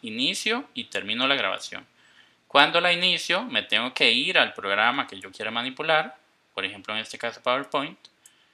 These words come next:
Y ya cuando haya hecho toda la demostración, me devuelvo aquí y le doy finalizar grabación.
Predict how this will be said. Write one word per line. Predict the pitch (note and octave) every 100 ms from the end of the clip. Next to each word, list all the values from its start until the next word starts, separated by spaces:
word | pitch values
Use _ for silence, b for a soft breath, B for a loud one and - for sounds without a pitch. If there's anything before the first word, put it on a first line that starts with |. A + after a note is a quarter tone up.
| b _ _
Y | A2
ya | G#2+ C3+ D3
cuando | G#2 G2 G2
haya | G#2+ C3
hecho | D3 - -
toda | D#3
la | D#3+ D#3+
demostración, | E3 E3 - F3 F3+ E3 D#3 - _ _ _ b b b _
me | G#2+
devuelvo | A2+ C#3 C#3+ D3
aquí | D3+ - D#3+ A3+ - _ _ _ -
y | C3
le | C3
doy | A#2
finalizar | B2 C#3 B2 G2+ F#2 G#2 G2
grabación. | G2+ F#2 - G2+